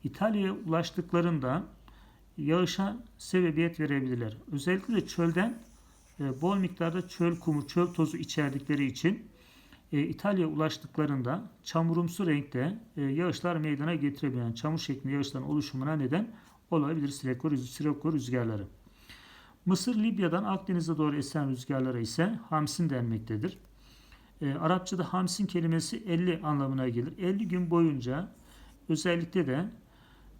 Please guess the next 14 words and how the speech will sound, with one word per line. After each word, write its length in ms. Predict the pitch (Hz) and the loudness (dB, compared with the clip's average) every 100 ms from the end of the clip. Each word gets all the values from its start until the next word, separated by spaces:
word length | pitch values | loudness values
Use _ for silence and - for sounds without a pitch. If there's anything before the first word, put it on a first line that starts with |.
| 156 | -2
e, 40 | |
Mısır 580 | 147 165 180 185 190 170 | 0 2 2 2 2 2
ve 140 | 165 | 2
Libya 260 | 175 156 160 | 2 2 0
çöllerinden 580 | 160 160 147 135 127 127 | 2 2 2 2 -2 0
Akdeniz'e 560 | 170 170 143 123 127 | -2 0 -2 -2 0
doğru 360 | 151 151 151 147 | 2 2 0 0
estiği 340 | 180 160 - 123 | 0 0 0 -4
için 280 | 196 180 | -2 0
bu 100 | 165 | 2
rüzgara 520 | 156 123 120 123 196 165 | 2 2 -2 0 0 -2
bu 100 | 143 | -2
ad 220 | 165 - | -2 0
verilmiş. 580 | 139 123 107 - - | 2 2 0 -4 -8